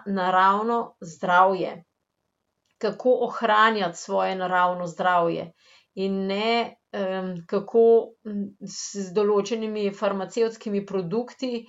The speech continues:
em, spodbujati določene notranje procese. Em,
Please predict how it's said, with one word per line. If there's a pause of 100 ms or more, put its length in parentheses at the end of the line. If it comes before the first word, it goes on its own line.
(360)
em, (2250)
spodbujati
določene
notranje
procese. (2250)
Em,